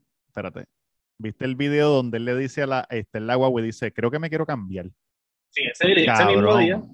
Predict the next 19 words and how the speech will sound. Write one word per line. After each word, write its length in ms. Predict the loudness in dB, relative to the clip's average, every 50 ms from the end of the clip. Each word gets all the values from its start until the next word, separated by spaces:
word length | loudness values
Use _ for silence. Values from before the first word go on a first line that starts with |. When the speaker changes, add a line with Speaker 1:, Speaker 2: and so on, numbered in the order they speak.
| -20 -8 -4
Speaker 1:
todo 120 | -2 0
el 20 |
Speaker 2:
ese 100 | 2 4
Speaker 1:
mundo, 60 | 4 4
Speaker 2:
video, 400 | 6 6 6 6 6 6 4 2
eh. 100 | 2 0
Speaker 1:
todo 100 | -4 -12
el 140 | -20 _ _
Speaker 2:
Todo 160 | 2 4 4
el 80 | 2 2
Speaker 1:
mundo 280 | 0 0 0 0 0 2
Speaker 2:
mundo 180 | 2 2 2 2
Speaker 1:
se 160 | 2 2 2
Speaker 2:
como 140 | 2 2 2
Speaker 1:
caga 580 | 4 4 4 4 2 2 2 2 0 0 -2 -4
<laughs> 20 |
encima 840 | -6 -6 -6 -6 -8 -10 -8 -6 -4 -2 -2 0 0 2 4 4 4
bien 360 | 4 4 2 0 0 -2 -2 0
cabrón. 760 | 2 4 4 4 4 4 4 4 4 4 4 2 0 -2